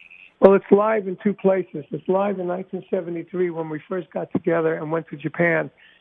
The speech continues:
and the energy level's off the hook, you know, and it came out only in Japan. It was,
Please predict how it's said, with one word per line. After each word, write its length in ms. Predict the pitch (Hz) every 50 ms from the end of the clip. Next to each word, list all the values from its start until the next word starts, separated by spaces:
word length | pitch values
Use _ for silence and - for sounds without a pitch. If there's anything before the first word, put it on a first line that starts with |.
| _ _
and 120 | 247 175 160
the 100 | 165 180
energy 340 | 190 190 190 170 156 180 170
level's 360 | 170 165 160 156 156 143 135
off 200 | 170 170 160 147 _ -
the 80 | 156
hook, 240 | 139 165 160 143 - _ - - _ _
you 80 | 180
know, 160 | 151 151 151 151
and 100 | 160 165
it 80 | 156
came 240 | - - 190 190 196
out 220 | 190 180 180 196
only 320 | 226 196 196 214 226 226 220
in 100 | 208 180
Japan. 560 | - 196 - - 185 185 180 160 143 127 117 _ _ _ _ -
It 40 | 165
was, 100 | 160